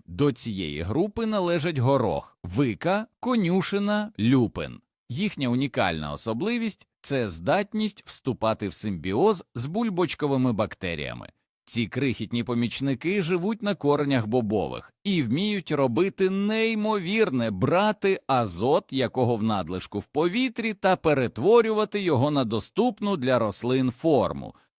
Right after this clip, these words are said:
Тобто вони буквально створюють добриво з повітря. Після того, як ви зріжете бобові, весь цей накопичений азот залишиться в ґрунті. Це ідеальний варіант для грядок,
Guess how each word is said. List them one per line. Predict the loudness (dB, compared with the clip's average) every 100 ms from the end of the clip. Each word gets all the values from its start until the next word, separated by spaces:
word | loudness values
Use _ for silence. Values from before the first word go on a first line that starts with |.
| _
Тобто | -2 -2 -4 -4 -2 0 0
вони | -2 0 0
буквально | 0 0 0 0
створюють | -4 0 2 4 2 2
добриво | 4 4 2 0 -2
з |
повітря. | 2 2 2 -4 -6 -8 -12 _ _ _ _ _
Після | -4 -2 -4 -8
того, | -2 2 2 0
як | -4 -6 -4
ви | -4
зріжете | -2 -2 -2 -4 -8 -8
бобові, | -6 -6 -2 2 2 2 -6 -14 _
весь | -8 -2 0 0 -4
цей | -4 -2 -2
накопичений | -4 -2 -2 0 0 0 -4 -4 -4 -4 0
азот | 0 0 -2 -2
залишиться | -2 -2 -2 -4 -6 -8 -8 -10
в |
ґрунті. | -10 -10 -10 -14 -18 -20 _ _ _ _ -4
Це | -2 -2
ідеальний | -2 0 0 -2 -2
варіант | 0 -2 -4 -8
для | -8 -8
грядок, | -4 0 0 -2 -12